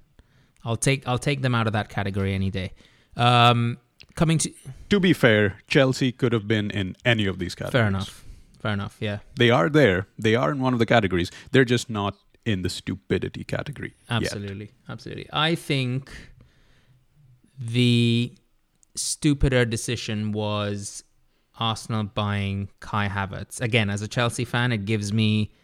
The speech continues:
Speaker 1: no greater pleasure than to say this. Of course it does. Who am I kidding? But, um, Arsenal buying Havertz, definitely a stupid decision for me. Harry Kane was more of a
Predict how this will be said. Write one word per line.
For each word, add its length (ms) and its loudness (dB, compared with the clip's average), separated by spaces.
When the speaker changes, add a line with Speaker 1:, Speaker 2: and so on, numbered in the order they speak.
Speaker 1:
no 300 8
greater 340 4
pleasure 380 -4
than 200 -6
to 120 -12
say 240 -4
this. 460 -8
Of 120 -10
course 260 -8
it 80 -14
does. 320 -16
Who 100 -10
am 100 -8
I 60 -12
kidding? 300 -14
But, 320 2
um, 320 -2
Arsenal 320 -2
buying 380 -2
Havertz, 560 -8
definitely 720 -4
a 480 -6
stupid 380 -6
decision 400 -6
for 140 -6
me. 400 2
Harry 320 6
Kane 640 6
was 220 2
more 580 2
of 280 -2
a 500 -2